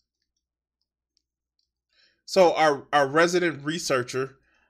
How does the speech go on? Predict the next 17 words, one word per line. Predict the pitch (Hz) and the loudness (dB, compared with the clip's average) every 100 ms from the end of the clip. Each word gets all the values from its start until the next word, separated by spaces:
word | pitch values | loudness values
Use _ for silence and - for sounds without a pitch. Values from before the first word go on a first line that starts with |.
| _ - | _ -10
um, | 120 113 110 104 120 | -6 -6 -6 -10 -6
and, | 127 123 | -6 -2
like, | 127 110 - - _ | -2 -2 -4 -16 _
story | - - - 160 185 180 | -14 -12 -2 2 4 2
producer | 147 135 127 131 | -2 -8 -8 -8
for, | 127 123 | -8 -8
in | 120 123 | -8 -4
some | 135 131 | -4 -2
cases, | 127 123 127 127 - _ _ _ - | -2 -4 -6 -10 -12 _ _ _ -8
um, | 117 113 104 104 104 107 _ _ _ _ _ _ _ _ _ _ _ _ _ _ _ _ _ | -6 -6 -6 -10 -16 -20 _ _ _ _ _ _ _ _ _ _ _ _ _ _ _ _ _
has | - 147 143 | 0 2 4
actually | 151 147 - 131 | 2 0 -4 -8
graced | 127 143 147 - | -6 -4 -4 -6
us | 120 - | -10 -8
with | 117 - | -12 -10
this | 110 - | -8 -6
shit. | - 55 | -8 -10